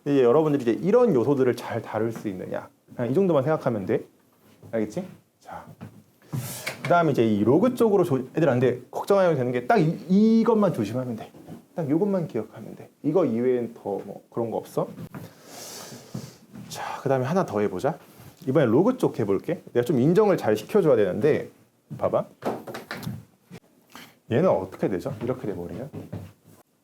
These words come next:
얘는 뭐 발산할까요? 무조건 수렴해요.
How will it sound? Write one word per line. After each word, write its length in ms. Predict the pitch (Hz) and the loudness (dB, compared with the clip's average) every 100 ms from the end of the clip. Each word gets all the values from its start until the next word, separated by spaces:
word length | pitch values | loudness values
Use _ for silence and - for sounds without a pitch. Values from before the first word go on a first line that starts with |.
| _ _ _ _ _ _ _ _ 113 | _ _ _ _ _ _ _ _ -8
얘는 300 | 127 135 123 | -4 -2 -2
뭐 100 | 98 | -4
발산할까요? 680 | - 107 156 120 90 110 127 _ _ _ _ _ _ - - - _ _ _ - _ _ _ _ _ - _ _ _ _ _ _ _ _ _ _ _ _ _ _ - _ _ - - _ _ _ _ _ _ _ | -2 0 2 0 0 -2 -4 _ _ _ _ _ _ -20 -20 -20 _ _ _ -20 _ _ _ _ _ -20 _ _ _ _ _ _ _ _ _ _ _ _ _ _ -20 _ _ -20 -20 _ _ _ _ _ _ _
무조건 300 | 127 - 127 | -6 -4 -4
수렴해요. 420 | - 117 95 80 | -4 -4 -4 -10